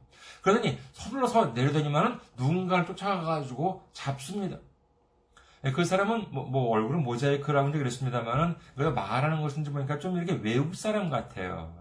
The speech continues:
그래서 그 사람한테, 아, 일본에는 그 재료카드라고 하는 것이 있습니다. 한국은 이제 외국인 등록증인데, 근데 그 재료카드를 보여달라, 아, 말하자면 외국인 등록증을 보여달라라고 이제 이렇게 경찰이 요구를 합니다.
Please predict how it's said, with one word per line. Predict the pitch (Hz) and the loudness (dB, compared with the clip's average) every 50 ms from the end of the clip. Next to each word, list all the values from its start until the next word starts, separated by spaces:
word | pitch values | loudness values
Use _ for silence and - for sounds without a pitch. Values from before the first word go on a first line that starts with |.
| - | -4
그래서 | 120 151 156 170 165 | -2 -2 0 0 0
그 | 156 147 | 0 2
사람한테, | 180 185 185 175 175 170 165 - 202 196 185 - - - - - - - - | 4 4 4 4 2 0 0 0 0 0 0 -2 -8 -16 -20 -20 -20 -14 -6
아, | 110 110 | -2 0
일본에는 | 117 127 139 135 147 151 156 170 180 170 | 2 2 2 2 2 0 0 0 -2 -2
그 | 175 185 - | -4 -4 -6
재료카드라고 | - - - 98 98 110 139 160 165 - 170 165 175 165 165 151 143 | -6 -10 -8 -4 -2 -2 -2 -2 -2 -2 -2 -2 0 2 0 0 0
하는 | 147 135 123 | 0 -2 -2
것이 | 117 110 - - 104 | -4 -6 -8 -10 -14
있습니다. | - - 110 101 92 - | -14 -14 -12 -12 -10 -10
한국은 | 120 117 113 123 131 143 | -10 -8 -6 -4 -2 0
이제 | 156 147 | 0 0
외국인 | 113 98 104 107 107 104 123 131 131 | 0 0 -2 -2 -2 -2 -4 -6 -6
등록증인데, | - 113 107 101 95 - - 98 90 85 87 98 147 143 120 98 90 80 - - - - - - - - - | -6 -6 -8 -8 -8 -10 -10 -10 -8 -8 -6 -4 -2 -2 -2 -2 -4 -8 -10 -14 -20 -20 -20 -20 -14 -4 0
근데 | 151 160 175 165 | 2 2 2 2
그 | 196 185 | 2 0
재료카드를 | - - 131 131 139 175 - - 175 170 160 175 190 185 - | 0 0 0 2 2 2 0 0 0 0 0 0 0 0 2
보여달라, | 170 160 156 156 151 160 165 151 - - - - _ _ _ | 2 2 2 4 4 4 4 4 4 0 -12 -18 _ _ _
아, | - 120 113 113 110 107 101 101 | -6 -2 0 0 0 0 -2 -4
말하자면 | 104 107 117 131 139 131 | -4 -4 -2 -2 -2 -2
외국인 | 110 113 117 139 135 120 | -2 -2 -2 -4 -4 -4
등록증을 | 120 123 - 151 147 135 | -6 -6 -6 -6 -6 -6
보여달라라고 | - 117 117 123 147 156 170 151 131 - - - - _ _ - 113 120 131 139 170 175 | -4 -4 -2 0 2 4 4 2 2 0 -8 -16 -20 _ _ -4 0 0 2 2 2 0
이제 | 165 156 165 | 0 0 0
이렇게 | 156 143 - 156 | -2 -2 -4 -6
경찰이 | - - 127 127 127 - - 127 113 135 151 143 117 95 | -6 -4 -6 -6 -6 -6 -6 -6 -4 -4 -4 -4 -4 -4
요구를 | 98 101 104 104 120 120 113 | -4 -4 -2 -2 -2 -2 0
합니다. | 131 135 135 123 104 - - | 2 2 4 2 2 0 -4